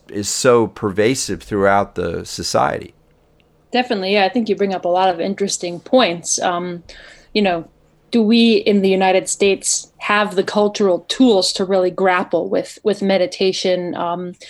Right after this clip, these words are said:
Speaker 2: with, with some of the belief systems, the history of these, uh, practices as they existed? Uh, should we develop the cultural tools to really, um,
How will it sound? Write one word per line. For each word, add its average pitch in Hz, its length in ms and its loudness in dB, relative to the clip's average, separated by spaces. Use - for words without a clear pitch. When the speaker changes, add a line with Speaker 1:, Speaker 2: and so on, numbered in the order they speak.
Speaker 2:
with, 262 240 2
with 247 180 2
some 262 220 6
of 226 120 2
the 202 80 4
belief 226 340 4
systems, 170 760 -2
the 190 80 0
history 190 460 2
of 165 100 -4
these, 170 400 -2
uh, 143 240 -2
practices 170 840 -4
as 185 220 0
they 170 400 -2
existed? 175 640 -4
Uh, 165 240 -2
should 330 240 2
we 208 120 4
develop 165 380 -2
the - 80 -4
cultural 165 460 -2
tools 170 420 -2
to - 140 -8
really, 170 460 -2
um, 175 580 -4